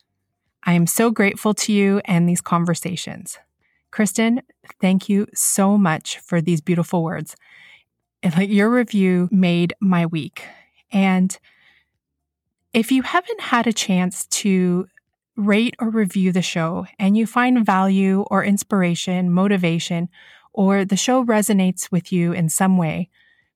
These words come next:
please take a moment to leave a five-star rating and review in Apple iTunes. Reviews help the show to grow, to reach more people, and they mean the world to me. I read every single one. So again,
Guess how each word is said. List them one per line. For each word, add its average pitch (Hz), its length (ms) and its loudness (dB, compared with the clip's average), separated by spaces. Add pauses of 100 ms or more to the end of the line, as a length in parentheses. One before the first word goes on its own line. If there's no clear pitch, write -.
please 277 300 0
take - 240 -6
a 285 60 2
moment 175 440 0 (460)
to 185 520 0 (100)
leave 202 400 0
a 196 80 -2
five-star 269 500 0
rating 175 520 2
and 180 200 2
review 175 540 -2
in 185 180 -2
Apple 185 240 -2
iTunes. 175 640 -4 (580)
Reviews 247 540 0
help 233 320 -2
the 226 80 0
show 190 300 0
to 196 180 -4
grow, 170 440 -2 (480)
to 214 120 0
reach 208 320 0
more 226 160 2
people, 170 560 -4 (320)
and 190 180 2
they 202 160 0 (140)
mean 208 580 2
the 196 200 0
world 170 320 0
to - 160 -2
me. 170 280 -4 (400)
I 185 320 2
read 180 320 0
every 196 220 0
single 185 380 0
one. 170 360 -6
So 196 200 -2
again, 180 340 2